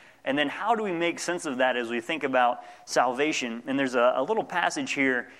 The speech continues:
in Titus that I want to read to you that I think just brings so much of this together for me in a helpful way. Um, this is not, by any stretch of imagination, a works-based salvation sort of thing. This is a, a simple obedience empowered by the Spirit of God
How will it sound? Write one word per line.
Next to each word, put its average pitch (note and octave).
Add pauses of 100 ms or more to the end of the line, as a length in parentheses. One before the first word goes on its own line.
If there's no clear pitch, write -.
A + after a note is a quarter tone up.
(160)
in B2+
Titus C3+
that B2
I B2
want C3+
to A#2
read C#3+
to B2+
you A#2
that A#2
I B2+
think G3
just C#3+
brings F#3
so F#3+
much F#3
of C3+
this C#3
together C3+
for B2+
me A#2+ (200)
in B2+
a A2+
helpful C3+
way. A#2+ (360)
Um, B2
this A#3+
is D3+
not, D#3+
by B2+
any D#3
stretch C3+
of A#2
imagination, A2+
a A2+
works-based A2+
salvation G#2
sort G#2+
of G#2
thing. G#2+
This D3+
is A#2+
a, A2
a G#2
simple D#3
obedience A#2
empowered A#2
by G#2+
the G#2
Spirit A#2
of G#2
God A2